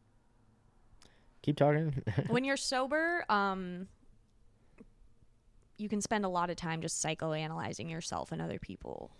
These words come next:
Speaker 2: which is one of my favorite hobbies, is just figuring out what people's, like, personality types are, or just
Speaker 1: Why?
Speaker 2: guessing.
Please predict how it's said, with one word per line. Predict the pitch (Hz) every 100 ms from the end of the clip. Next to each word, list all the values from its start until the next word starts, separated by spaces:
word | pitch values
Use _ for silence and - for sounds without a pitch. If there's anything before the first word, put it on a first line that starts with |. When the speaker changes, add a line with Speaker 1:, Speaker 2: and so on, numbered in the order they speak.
| -
Speaker 2:
which | - 170
is | 170 160
one | 185 220
of | 226
my | 190 165
favorite | 165 156 151
hobbies, | 151 143 147 143 147 - - - - -
is | 190 180 170
just | 165 170 -
figuring | - 190 180 165
out | 156
what | 160
people's, | - 156 160 165
like, | 170
personality | - 165 160 160 151 156 151
types | - - - -
are, | 73 71 69 - -
or | 185
just | 185 104
Speaker 1:
Why? | 120 104
Speaker 2:
guessing. | 92 90 95